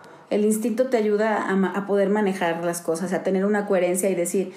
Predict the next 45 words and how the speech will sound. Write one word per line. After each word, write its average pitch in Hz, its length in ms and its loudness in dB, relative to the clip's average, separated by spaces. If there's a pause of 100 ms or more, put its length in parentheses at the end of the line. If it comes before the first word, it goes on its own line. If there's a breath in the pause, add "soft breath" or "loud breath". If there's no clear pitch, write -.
(280 loud breath)
"Bueno, 196 320 2
¿para 214 180 2
dónde 233 240 0
voy? 185 220 0
¿Qué 196 100 -2
es 208 60 0
lo 220 120 -2
que 214 60 -4
voy 196 160 2
a 185 60 0
hacer?". 185 200 -2
Y 220 60 2
aparte, 233 600 0 (680 loud breath)
que 254 80 4
también 254 360 4
puedas 330 280 2
contar 220 420 0
con 220 160 0
tu 208 80 -2
gente. 190 440 -4 (480)
Eso 226 140 -4
es 262 80 0
bien 262 180 4
importante, 214 500 0
porque 220 240 -2
si 254 120 2
no 294 140 4
cuentas 294 320 0
con 226 180 -2
ella, 247 340 0 (340 loud breath)
pues 220 180 0
entonces 247 520 0
es 269 260 0
un 320 420 2
camino 294 400 4
más 285 380 2
difícil 302 440 0
todavía 214 440 2
a 202 40 2
vencer. 202 380 -2 (640 loud breath)
Y 226 640 0 (180)
si 233 160 0
de 233 120 4
por 254 200 0
sí 415 140 4